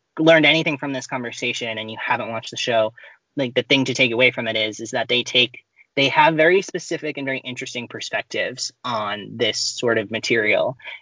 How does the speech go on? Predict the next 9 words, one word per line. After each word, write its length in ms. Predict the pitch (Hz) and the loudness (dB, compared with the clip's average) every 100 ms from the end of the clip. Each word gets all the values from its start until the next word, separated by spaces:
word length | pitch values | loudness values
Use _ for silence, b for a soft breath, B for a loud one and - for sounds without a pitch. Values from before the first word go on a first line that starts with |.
| _ | _
in 100 | 123 | 2
a 60 | 120 | 4
way 380 | 117 107 110 110 | 6 6 4 0
that 260 | 117 107 110 | 2 2 0
makes 240 | 113 - | -4 -2
it 120 | 113 - | -6 -6
feel 640 | - 113 104 95 80 - 131 _ | 0 4 4 4 0 -8 -14 _
different 420 | 131 - 110 110 | 2 4 0 0
from 460 | - 120 107 104 | -2 0 0 -2